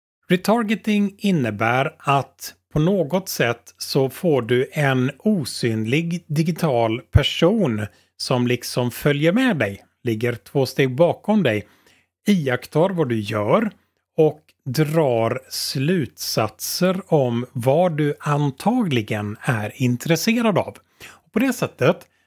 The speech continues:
så kan Google Ads-nätverket erbjuda dig reklam för saker och ting som du är intresserad av. Personligen till exempel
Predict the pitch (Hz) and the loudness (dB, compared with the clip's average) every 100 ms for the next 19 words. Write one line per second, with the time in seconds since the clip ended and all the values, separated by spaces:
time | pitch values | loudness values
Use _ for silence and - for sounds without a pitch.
0 | - - 165 220 202 170 - 170 151 180 | -4 -2 0 2 2 0 -4 -4 0 0
1 | 175 202 147 - 120 107 - 107 101 135 | 2 0 0 -2 -2 -2 -2 -4 -2 -2
2 | 143 - 190 185 117 110 120 117 120 190 | -2 -2 0 0 0 -2 -4 -2 0 0
3 | 196 127 117 - - 110 107 107 117 - | 0 -2 -2 -4 -2 -2 0 -4 -8 -8
4 | 123 - 156 117 - 113 107 123 104 104 | -6 -4 -4 -4 -6 -10 -6 -6 -4 -6
5 | - _ _ - 123 113 101 110 131 180 | -10 _ _ -4 -2 -2 -2 -4 -4 -2
6 | 180 233 233 202 131 92 - _ _ _ | -2 0 0 2 0 -2 -8 _ _ _
7 | _ - _ _ _ _ _ _ _ _ | _ -20 _ _ _ _ _ _ _ _
8 | _ 165 - 170 104 131 220 226 208 - | _ -2 2 0 2 2 2 2 0 2
9 | 113 - 180 | 0 2 2